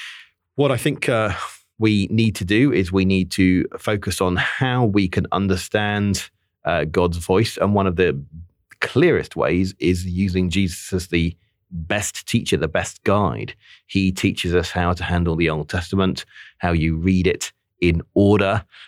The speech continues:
So, you know, you, you make sure that when you read about divorce in the law of Moses, you recognize that it was, wasn't like that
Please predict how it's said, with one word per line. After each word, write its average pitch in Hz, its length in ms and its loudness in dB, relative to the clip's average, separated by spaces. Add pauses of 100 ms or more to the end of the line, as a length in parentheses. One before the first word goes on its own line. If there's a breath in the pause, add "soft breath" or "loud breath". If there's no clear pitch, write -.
So, 85 280 -2
you 87 260 0
know, 80 140 2
you, 80 520 -2
you 78 140 -4
make 92 180 -2
sure 92 300 2
that - 200 -2 (220)
when 90 180 0
you 82 80 0
read 90 200 2
about - 260 -2
divorce 92 480 2
in 82 120 -4
the 87 40 -2
law 87 160 2
of 87 100 -2
Moses, 98 640 2
you 87 140 0
recognize 87 640 -2
that - 100 0
it 85 120 -2
was, 80 160 -8
wasn't 101 300 -4
like 69 160 -4
that 85 120 -4